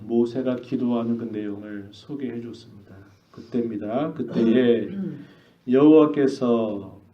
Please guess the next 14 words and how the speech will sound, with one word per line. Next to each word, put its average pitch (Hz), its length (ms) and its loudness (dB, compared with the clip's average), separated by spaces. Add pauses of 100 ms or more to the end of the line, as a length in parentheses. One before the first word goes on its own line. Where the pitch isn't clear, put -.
(200)
내게, 117 400 0
모세에게 123 680 2
이렇게 107 500 -4
말씀하셨음을 107 1040 -8
이야기합니다. 98 840 -8 (460)
"너는 143 400 2
처음과 190 560 2
같은 156 420 2
두 143 220 0
돌판을 127 560 2
다듬어 120 560 -2
가지고 120 460 -6
산에 147 360 -6
올라 104 560 -4